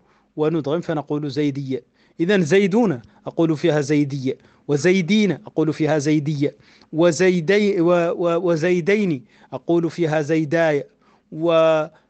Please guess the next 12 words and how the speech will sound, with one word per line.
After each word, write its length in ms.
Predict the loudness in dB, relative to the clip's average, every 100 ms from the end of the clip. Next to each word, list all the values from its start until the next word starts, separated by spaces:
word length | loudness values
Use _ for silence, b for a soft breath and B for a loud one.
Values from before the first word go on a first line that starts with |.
| -10
آه، 1160 | -4 -2 0 2 2 0 -4 -4 -4 -6 -8 -10 -8
القاضي 840 | -8 -8 -2 0 2 2 2 0
أقول 320 | -2 -2 0
فيها 260 | 0 0 0
قاضية، 640 | 0 0 2 0 0 -2 -2 b b b -4
والفتى 1160 | 0 2 0 -2 -6 -6 -6 -6 -2 -2 0
أقول 540 | -2 -4 -4 0 0 0
فيها 200 | -2 -2
فتاي. 540 | -4 -2 0 0 -2 -6 -8
أنني 340 | -2 0 0
أسلم 480 | 0 0 2 2 2
الألف 540 | 0 0 0 2 0